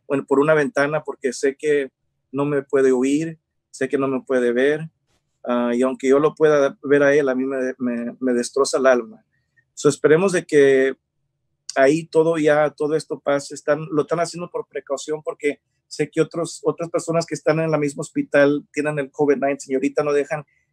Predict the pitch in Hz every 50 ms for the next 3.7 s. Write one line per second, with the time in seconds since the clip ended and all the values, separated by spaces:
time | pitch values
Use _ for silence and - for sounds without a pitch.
0 | _ _ - 151 156 151 147 147 151 151 156 165 175 180 190 170 131 123 - _
1 | _ _ _ _ _ _ _ - - - 143 139 131 127 131 139 143 151 156 -
2 | - - 147 135 131 127 - - 139 131 123 135 143 147 156 151 139 135 123 -
3 | - 123 120 123 135 143 139 - - 117 - - 123 120